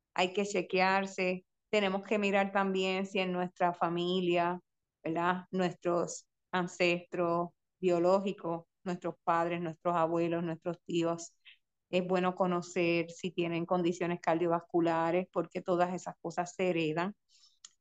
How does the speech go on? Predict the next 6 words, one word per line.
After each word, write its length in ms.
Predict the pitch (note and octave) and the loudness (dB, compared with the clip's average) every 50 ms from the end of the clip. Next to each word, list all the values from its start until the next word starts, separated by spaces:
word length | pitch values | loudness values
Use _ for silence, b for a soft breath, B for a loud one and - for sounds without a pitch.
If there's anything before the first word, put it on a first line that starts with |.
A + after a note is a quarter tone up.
| _ | _
Los 360 | - G3 G3+ G#3 G3+ G#3 - | 0 2 2 2 2 0 -2
varones 640 | - G3+ F3 F3 F3 F3+ E3+ F3 F3+ F3+ F#3 F#3 F#3 - | 0 2 4 4 4 2 0 0 0 0 -2 -2 -2 -4
especialmente, 1000 | F#3+ F3+ - - A3 G3 - G#3+ G3+ G3+ G3+ F3+ E3+ E3 F3 - G3+ G3+ G#3+ - _ _ _ _ _ _ _ _ _ | -4 -4 -2 -4 -4 0 0 0 0 2 0 0 0 -2 -4 -4 -4 -6 -6 -6 _ _ _ _ _ _ _ _ _
por 200 | - F#3+ F#3 F3+ | 2 2 2 2
ser 260 | F3+ - F#3+ F3+ F#3 | 0 0 2 2 4
varones, 800 | F#3 G3 G#3 G#3+ A3+ A#3+ B3+ A#3+ G#3+ G3 G3 G#3 G3 - - | 4 4 4 4 4 2 2 2 2 0 -2 -2 -6 -10 -18